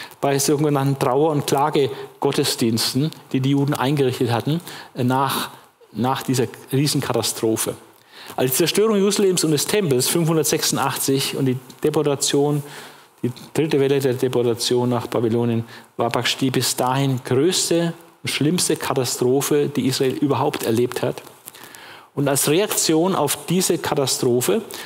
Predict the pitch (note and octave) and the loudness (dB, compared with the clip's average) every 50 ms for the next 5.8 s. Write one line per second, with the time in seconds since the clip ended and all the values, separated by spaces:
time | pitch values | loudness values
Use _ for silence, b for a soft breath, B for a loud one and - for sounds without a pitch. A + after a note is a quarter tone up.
0 | B B B - - C#3 C#3+ C#3 - - C#3+ C#3 C3+ C#3 - - - - C3 C3 | B B B -4 -2 0 0 0 2 2 2 2 2 2 0 -2 -6 -2 0 2
1 | C#3 D#3 D#3+ D3 C#3+ D3+ D3 - - - C3 C3+ C3 B2+ C3 B2+ - - C3 C3 | 2 2 2 2 2 0 0 0 0 0 2 2 2 2 0 -2 -2 -2 0 0
2 | C#3 D#3+ F3 - - - B2+ B2+ C3 C#3+ D3+ D3+ - - A#2+ B2 A2+ A2+ A2+ A#2 | 0 0 0 -4 -2 -2 0 0 2 0 0 -2 0 0 0 2 2 0 0 -4
3 | B B B B B B - - B2 A#2+ A#2 A#2+ G#2+ - - - A#2+ A#2 B2+ C#3+ | B B B B B B -4 -2 0 0 2 0 -2 -4 -4 -2 0 2 2 2
4 | D3+ C#3+ C3 A#2+ - C#3 C3+ C#3+ D#3 D3+ D3 C3+ C3 B2 B2+ A#2 - - A#2+ A#2 | 2 2 0 0 0 0 0 0 0 0 0 0 0 0 0 0 0 0 0 0
5 | A2 - - A#2 - - - - A#2+ A#2 A#2 G#2+ G#2+ G#2 C3+ E3 | 0 0 0 -2 -2 -4 -4 -4 -2 0 0 0 0 -2 -2 -4